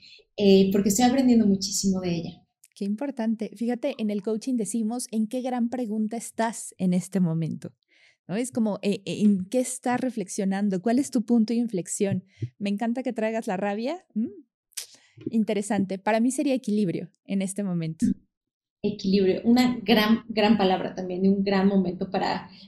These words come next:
Speaker 1: para transitar por la vida.
Speaker 2: Bueno, en la descripción de este episodio les voy a dejar la pregunta.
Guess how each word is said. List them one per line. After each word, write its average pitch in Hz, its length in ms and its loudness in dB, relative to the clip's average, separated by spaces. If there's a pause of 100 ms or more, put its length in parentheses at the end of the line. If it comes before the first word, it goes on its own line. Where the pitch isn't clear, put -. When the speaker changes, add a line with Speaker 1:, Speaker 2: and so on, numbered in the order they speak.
Speaker 1:
para 233 180 6
transitar 202 540 4
por 220 100 -4
la 202 100 4
vida. 175 380 2 (540)
Speaker 2:
Bueno, 185 220 -4 (100)
en 220 340 -2
la 226 160 2
descripción 240 540 -2
de 277 80 4
este 277 160 -2
episodio 208 500 2
les 240 160 2
voy 208 120 2
a 247 100 0
dejar 196 560 -2
la 196 180 -4
pregunta. 185 600 -4